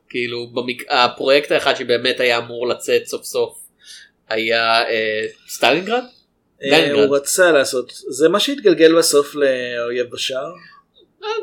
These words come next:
Speaker 1: יכול להיות שאויב
Speaker 2: כי
Speaker 1: בשער לקחו ממנו, אתה יודע, כמה רעיונות,
Speaker 2: אני
Speaker 1: אבל
Speaker 2: מקווה שלא, כי אויב בשער ממש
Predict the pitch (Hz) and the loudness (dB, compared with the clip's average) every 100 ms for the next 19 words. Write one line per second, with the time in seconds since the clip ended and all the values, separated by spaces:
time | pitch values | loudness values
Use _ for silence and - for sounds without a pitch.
0 | - 175 143 - 165 175 - 127 139 135 | -8 -6 -6 -2 0 0 0 0 0 0
1 | 135 127 123 151 143 139 131 117 120 117 | 2 0 0 -4 -6 -2 -2 0 0 -2
2 | 123 123 117 113 120 143 131 156 151 180 | -2 -4 -2 0 0 0 4 4 6 6
3 | 185 143 135 135 143 151 147 131 127 120 | 6 6 6 2 2 0 2 0 -2 -8
4 | 123 127 131 131 - 127 | -12 -10 -6 -4 -6 -8